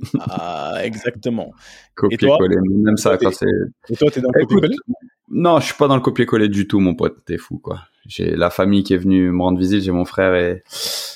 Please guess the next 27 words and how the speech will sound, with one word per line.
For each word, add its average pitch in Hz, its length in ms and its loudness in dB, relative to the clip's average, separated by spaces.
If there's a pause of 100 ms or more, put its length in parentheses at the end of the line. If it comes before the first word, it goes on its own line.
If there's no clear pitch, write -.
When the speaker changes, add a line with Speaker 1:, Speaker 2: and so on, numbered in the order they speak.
(140)
Speaker 1:
et 95 100 2
sa 92 180 0
femme, 95 240 -2
ses 95 220 -2
enfants 98 260 0
qui 95 100 -8
sont 101 120 0
venus. 104 280 2
Donc, 90 200 -2
super, 113 440 -2
tu - 120 -8
vois. 101 340 0
Vous, 87 460 -6
vous 85 80 -12
connaissez 95 400 0
le... 87 300 2
le 87 140 -4
plaisir. 98 260 -4
Surtout, 117 360 -2
plus - 160 -2
on 117 120 4
est 113 80 4
loin, 127 420 2 (500)
plus 139 140 0
ça 127 160 2
fait 117 160 2
plaisir. 117 460 0